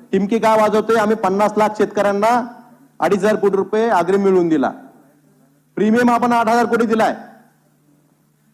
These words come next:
परंतु आपण मिळवून किती दिलाय? अडीच हजार कोटी. अध्यक्ष महोदय, जवळपास म्हणजे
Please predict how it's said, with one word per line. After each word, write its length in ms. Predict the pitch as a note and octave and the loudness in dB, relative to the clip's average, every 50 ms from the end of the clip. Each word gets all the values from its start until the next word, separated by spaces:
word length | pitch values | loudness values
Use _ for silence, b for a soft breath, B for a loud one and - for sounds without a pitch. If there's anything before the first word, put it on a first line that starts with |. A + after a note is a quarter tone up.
| _ _ _ | _ _ _
परंतु 600 | F#3+ G3+ G#3+ A3 G#3 A3 A#3+ B3 A#3+ A#3+ A#3+ G#3+ - - - - - _ _ _ _ _ _ _ _ _ _ | -2 0 0 0 0 0 0 2 2 2 0 0 -4 -8 -18 -20 -20 _ _ _ _ _ _ _ _ _ _
आपण 220 | D3+ D#3 F3+ A3+ | -4 -2 0 0
मिळवून 320 | G#3 G3+ A3 A#3 A#3+ A#3+ A#3+ | 0 2 2 2 2 0 0
किती 160 | B3 A#3+ G3+ | 0 -4 -2
दिलाय? 380 | F#3+ A#3+ A3+ A#3 A#3 A#3 A3+ G#3+ - - - | -2 -2 0 2 0 0 -2 -4 -10 -6 -4
अडीच 200 | E3 F#3+ A3+ G3 | -2 -2 0 0
हजार 180 | G3+ A#3 A#3 | 0 0 -2
कोटी. 480 | - - G#3+ G3 - D#3+ A#2 - - - - - _ _ _ _ _ _ - | 0 0 -2 0 0 -2 -4 -4 -12 -20 -20 -20 _ _ _ _ _ _ -4
अध्यक्ष 400 | D#3 F3 F3 F#3+ A3 G#3+ G#3+ A3+ | -4 -2 0 -2 -2 -2 -2 0
महोदय, 480 | G#3 G#3+ G#3+ G3 G#3+ A3+ A#3+ B3+ B3+ B3 - - - - - _ _ _ _ _ _ - | 0 0 0 0 0 0 0 0 -2 -4 -6 -16 -20 -20 -20 _ _ _ _ _ _ -6
जवळपास 580 | E3 F#3+ G#3 G3+ G3+ A3 A3 A3+ A3+ - - | -4 -4 -4 -2 0 0 2 2 2 0 -2
म्हणजे 500 | F#3+ G3 G#3+ G#3 A3 A3+ A#3+ B3 G#3+ - | -6 -6 -2 0 0 0 0 0 -2 -4